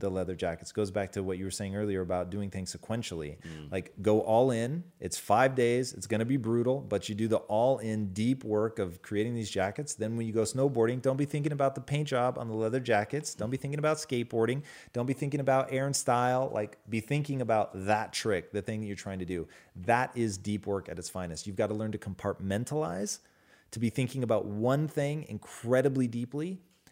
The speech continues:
Speaker 1: And then when it's done, it's done. And so, you know, like, and, and, uh, this may be a weird example,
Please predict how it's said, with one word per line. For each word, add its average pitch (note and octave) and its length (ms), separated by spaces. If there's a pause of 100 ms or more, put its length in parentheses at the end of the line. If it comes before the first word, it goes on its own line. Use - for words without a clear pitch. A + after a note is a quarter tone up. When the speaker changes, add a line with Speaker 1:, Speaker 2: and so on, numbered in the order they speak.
(180)
Speaker 1:
And A2 480
then A2+ 340
when A#2 140
it's A2 160
done, C3+ 260
it's D#3 160
done. D#3+ 280
And G2 140
so, B2 120
you B2 160
know, C#3+ 220
like, G2+ 260 (320)
and, A#2 220
and, G#2+ 380
uh, F#2+ 180
this F2+ 200
may G#2 140
be G2+ 80
a F#2 60
weird G2 260
example, C#3+ 480